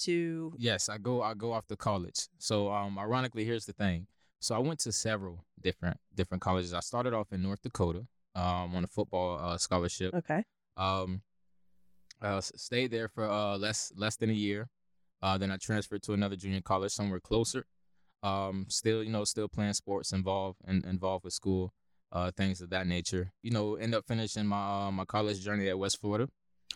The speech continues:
Speaker 2: So I did major in business administration, uh, minor in exercise science. Uh, however, I did not finish.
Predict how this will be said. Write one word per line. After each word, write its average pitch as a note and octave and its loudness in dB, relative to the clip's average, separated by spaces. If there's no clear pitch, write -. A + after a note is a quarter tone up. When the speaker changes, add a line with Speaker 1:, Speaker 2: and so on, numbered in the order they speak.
Speaker 2:
So - -2
I G2 0
did A#2 0
major B2 -2
in A2 0
business A2 0
administration, G#2 0
uh, F#2 -2
minor G2+ 2
in F#2+ -4
exercise F#2 -2
science. G#2+ -2
Uh, F#2+ -2
however, A2+ -2
I G2+ -4
did G2+ 0
not F#2+ -2
finish. E2+ -4